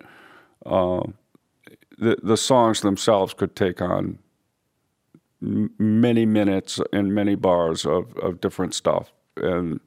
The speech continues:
it, again, it was a puzzle, and you could just, he could take out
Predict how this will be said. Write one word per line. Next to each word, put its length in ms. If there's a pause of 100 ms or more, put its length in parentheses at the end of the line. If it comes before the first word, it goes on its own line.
(760)
it, 260
again, 420
it 60
was 180
a 40
puzzle, 560 (120)
and 240
you 80
could 160
just, 260 (140)
he 160
could 160
take 240
out 260